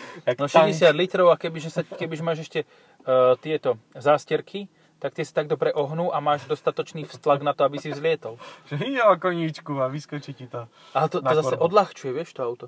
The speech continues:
Speaker 1: Hm?
Speaker 2: A tým pádom má nižšiu hmotnosť a
Speaker 1: Hej.
Speaker 2: môže ísť rýchlejšie. Mne sa páči celkom hybrid Peugeotový, ale v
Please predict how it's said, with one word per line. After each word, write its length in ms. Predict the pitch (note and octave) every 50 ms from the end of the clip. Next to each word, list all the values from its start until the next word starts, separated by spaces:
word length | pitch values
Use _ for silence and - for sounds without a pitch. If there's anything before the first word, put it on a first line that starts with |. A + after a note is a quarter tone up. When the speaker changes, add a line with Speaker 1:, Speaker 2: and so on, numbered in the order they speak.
| _ _
Speaker 1:
Hm? 240 | - A#2+ B2+ D#3+ G3 _ _ _ _ _ _ _
Speaker 2:
A 120 | - - -
tým 160 | - C#3+ C3
pádom 220 | - D3 C3+ D3
má 140 | C#3 C3+ C3+
nižšiu 340 | C3+ C#3 D3 - - - C#3
hmotnosť 480 | B2 C#3 D3+ - - F3 G3 F#3+ D#3+
a 100 | C#3+ C3+ C3+
Speaker 1:
Hej. 80 | C3
Speaker 2:
môže 220 | B2+ C3 C#3+ C#3+ D3
ísť 120 | C#3 C#3+
rýchlejšie. 400 | D3+ - - D3 C3+ B2+ - A#2 - _ _ _ - - - - -
Mne 180 | C#3+ C#3+ F3 F3+
sa 120 | - G#3+
páči 300 | - - D#3+ D#3+ - -
celkom 360 | D3+ - D#3 D#3 - D3+ C#3 C3
hybrid 420 | C3 C3 C3 C3 C#3 C3+ C3+ _ - _ _ _ _ _ _ _ _ _ _ _
Peugeotový, 600 | - G#2 - B2 A#2+ - A#2+ A2+ A2+ D3+ F#3 G3 _ _
ale 520 | - B2 A#2+ A#2 A#2+ B2 B2 B2 A#2+ A#2+ A#2
v 100 | A2+ -